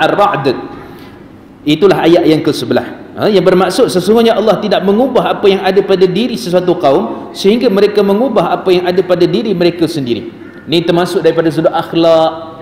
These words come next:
termasuk daripada sudut ibadah. Sebab apa? Allah Subhanahu wa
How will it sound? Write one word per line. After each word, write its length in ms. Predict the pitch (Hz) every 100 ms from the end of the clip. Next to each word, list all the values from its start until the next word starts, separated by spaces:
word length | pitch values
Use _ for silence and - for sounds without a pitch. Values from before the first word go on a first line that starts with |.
| -
termasuk 320 | 143 160 180 170
daripada 320 | 151 165 160
sudut 320 | 160 165 165
ibadah. 880 | 160 151 156 160 165 160 - - - - - -
Sebab 240 | - 190
apa? 240 | 240 131 143 - - - - -
Allah 280 | - 139 185 165
Subhanahu 640 | 156 151 185 190 165
wa 80 | 151